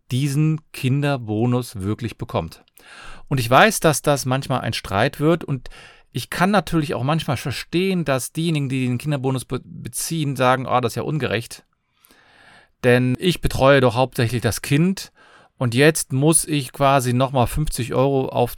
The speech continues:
Unterhalt verzichten.“ Ja, das ist richtig und insofern wird man dann nur, ich sag mal, an fünfzig Euro partizipieren.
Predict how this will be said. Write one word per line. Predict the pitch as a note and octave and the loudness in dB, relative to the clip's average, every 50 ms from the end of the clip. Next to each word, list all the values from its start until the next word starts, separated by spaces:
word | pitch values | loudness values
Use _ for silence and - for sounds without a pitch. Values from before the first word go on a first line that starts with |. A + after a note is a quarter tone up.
| - - _ | -16 -12 _
Unterhalt | - C3 C3 C3+ A#2 G#2+ A2 G#2 - | -6 -4 -2 0 0 0 0 -2 -2
verzichten.“ | - A2+ - - E3 D3+ - - - - B2 A#2+ - _ _ _ _ _ _ _ _ _ _ _ _ _ _ _ _ _ _ _ _ _ _ _ | -4 -6 -2 -2 -2 -2 -2 -6 -12 -14 -14 -14 -16 _ _ _ _ _ _ _ _ _ _ _ _ _ _ _ _ _ _ _ _ _ _ _
Ja, | - A#2+ B2 D3 E3 - | 4 6 8 8 6 4
das | - C#3 C#3 C#3+ - | 2 2 2 2 2
ist | - - D3+ C3 - - - - - - - - | 2 -2 -2 -2 -2 -4 -6 -8 -12 -14 -12 -8
richtig | C3+ G#2+ C3 D3+ - - A#2 A2+ C3 B2+ - F2+ | -2 0 0 0 0 0 -2 -2 -2 -2 -4 -4
und | A#2+ B2 A#2+ A2 | -2 -2 -2 -2
insofern | - - C3+ A#2+ A2 C#3+ C#3 - - C3+ B2 A#2+ | -2 -4 -4 -2 -2 -2 -2 0 0 0 2 2
wird | A2+ C#3+ D3+ - | 2 0 -2 -2
man | - B2+ B2 A#2+ | -2 -4 -2 0
dann | A2 A#2 B2 B2+ B2 | 2 2 2 2 0
nur, | B2+ C3+ C3+ C3 B2+ B2 - - | 0 2 2 2 2 0 -4 -10
ich | A#2+ A#2 | -10 -6
sag | - B2+ A#2 A#2 | -4 -4 -2 -2
mal, | A#2+ A2+ | -2 -2
an | - - A2 | -2 -4 -4
fünfzig | - - D3 C#3 - - A#2 - | -4 -4 -4 -4 -6 -8 -8 -6
Euro | - A#2 A#2 A#2 A#2 | -2 -2 -2 -2 -2
partizipieren. | - A2+ G#2+ - A2 - - - - A#2 A2+ B2 C#3 D3+ E3+ E3+ | -2 -4 -6 -6 -8 -10 -10 -8 -6 -2 0 0 0 0 -2 -4